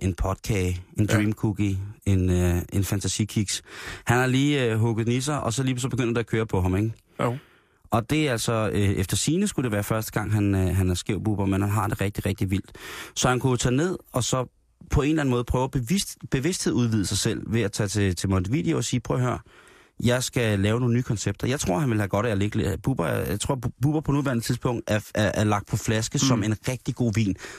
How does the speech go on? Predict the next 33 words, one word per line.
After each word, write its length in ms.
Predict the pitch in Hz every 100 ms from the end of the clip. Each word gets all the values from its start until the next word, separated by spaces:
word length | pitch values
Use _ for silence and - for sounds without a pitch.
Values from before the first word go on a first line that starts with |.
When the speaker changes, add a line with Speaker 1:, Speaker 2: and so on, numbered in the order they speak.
| -
Speaker 1:
Der 60 | -
er 60 | 101
godt 240 | 98 98
af 40 | 107
at 60 |
ligge 180 | 98 92
lidt, 120 | 95
så 100 | -
man 100 | 113
skal 100 | 123
Speaker 2:
Jo. 60 | 117
Speaker 1:
vente 140 | 127 139
med 40 |
at 60 | 127 -
pr-, 40 | -
trække 240 | - 98
den 80 | 101
op, 160 | 92 117
ikke? 140 | 143 - - - - -
Og 80 | 131
Speaker 2:
Hvis 120 | 147
Speaker 1:
der 60 | 156
Speaker 2:
han 60 | 143
Speaker 1:
tænker 180 | 135
Speaker 2:
tager 120 | 139 127 120 117 107 69 - - - _ -
med, 140 | - 58
øh, 60 |
hvad 100 | 78
hedder 140 | 110 117
det, 80 | 110
femogtres 460 | 147 127 143 127
rejser 280 | 113 120 135
dernede, 320 | 123 123 131